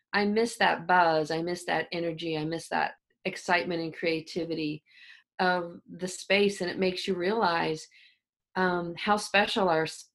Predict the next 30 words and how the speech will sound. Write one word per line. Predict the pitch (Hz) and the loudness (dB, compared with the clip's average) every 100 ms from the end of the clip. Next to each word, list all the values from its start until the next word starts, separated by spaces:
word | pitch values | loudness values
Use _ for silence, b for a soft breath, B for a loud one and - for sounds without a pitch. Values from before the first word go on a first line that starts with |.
| - | 0
our | 175 | 0
physical | 180 196 185 190 185 165 | 2 2 2 2 -2 -4
spaces | - 175 165 160 156 | -4 -2 -2 -2 0
are, | 165 165 151 | 2 4 4
whatever | 156 160 165 160 | 2 2 0 0
they | 156 | 0
may | 156 151 | 0 -2
be, | 147 151 147 147 - | 0 0 0 -4 -6
where, | 160 - | -4 -2
however | 160 160 160 | 0 2 0
big, | 156 165 160 | 2 0 2
however | 160 156 156 156 | 0 0 0 -4
small. | - 165 165 160 - B B B - | -4 -2 0 -2 -6 B B B 0
There | 190 | 2
is | 185 | 2
something | - 190 202 202 | 0 0 0 -2
pretty | 202 185 | 0 -2
magical | 175 170 170 170 175 170 | 0 0 0 -4 -4 -4
about | 165 165 160 - | -2 -2 -2 -4
what | 170 170 | -6 -6
happens. | - 175 175 165 156 156 - | -4 -4 -2 -6 -8 -12 -8
And | 185 180 | -6 -2
my | 190 214 | -2 -2
kids | 320 339 349 | -6 -6 -4
have | 254 196 | -4 -4
shared | - 190 220 180 | -2 0 2 0
that | 156 | -2
as | 156 170 | -4 -2
well. | 175 175 | 0 2
Like, | 156 156 | 0 -4